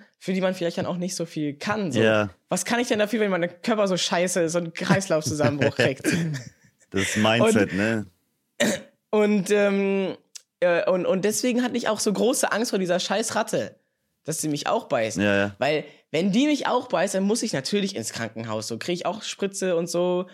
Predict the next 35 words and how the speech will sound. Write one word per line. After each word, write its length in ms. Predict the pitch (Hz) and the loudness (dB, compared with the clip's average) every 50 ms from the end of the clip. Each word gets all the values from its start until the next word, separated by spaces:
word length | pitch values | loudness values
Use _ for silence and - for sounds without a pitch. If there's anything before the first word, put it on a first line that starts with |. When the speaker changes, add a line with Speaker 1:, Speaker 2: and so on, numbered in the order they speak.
| - _ _ | -18 _ _
Speaker 1:
muss 120 | - 165 170 | -6 -2 -2
dann 140 | 175 160 120 | 0 0 0
auch 200 | 143 175 185 - | 0 -2 -2 -2
a-, 100 | - - - | -6 -4 -2
essen. 240 | 165 185 185 - 165 | -2 -2 -2 -2 -4
Und 100 | 139 131 | -2 -2
dann 160 | 131 156 175 | -2 -2 -2
ist 120 | 185 180 - | -4 -4 -2
ja, 160 | 180 160 143 | -2 -2 -2
dann, 460 | - - _ - 143 160 165 165 - - _ - _ _ | -4 -8 _ -6 -4 -4 -4 -6 -8 -12 _ -20 _ _
dann 160 | 131 147 165 | -2 -2 0
ist 140 | 175 175 - | -2 -2 -2
ja 120 | 170 156 139 | -2 -2 -4
Quatsch, 340 | - - - 170 175 - | -4 -4 -4 -4 -4 -4
dann 100 | 151 143 | -6 -6
diese 160 | 143 135 143 139 | -6 -6 -6 -6
Challenge 320 | - - 180 160 156 139 | -4 -4 -2 -2 -2 -4
so 160 | - - 113 101 | -6 -6 -6 -6
weiterzumachen. 760 | 104 107 117 107 - - 113 107 101 101 - - 147 170 - | -6 -6 -6 -8 -8 -8 -8 -8 -8 -8 -6 -6 -6 -2 0
Speaker 2:
Aber 240 | - 104 107 107 104 | 2 2 4 4 4
Speaker 1:
Dann 60 | 82 | 4
ist 40 | 123 | 4
Speaker 2:
hättest, 220 | 135 139 151 - 135 | 2 2 2 0 0
Speaker 1:
es 80 | - 113 | 2 2
ja 60 | 135 | 2
Speaker 2:
wenn 60 | 135 | 4
Speaker 1:
was 60 | 135 151 | 4 2
Speaker 2:
dich 60 | - | 2
die, 80 | - 143 | 2 2
wenn 80 | 147 175 | 2 2
Speaker 1:
anderes. 240 | 165 - 113 135 151 | 2 2 2 4 4
Speaker 2:
dich 140 | 151 143 - | 2 2 2
die 120 | 147 147 | 2 4
Ratte 240 | 139 139 147 127 143 | 4 4 4 4 4
jetzt 320 | 143 131 - - - - | 2 2 2 -2 -8 -10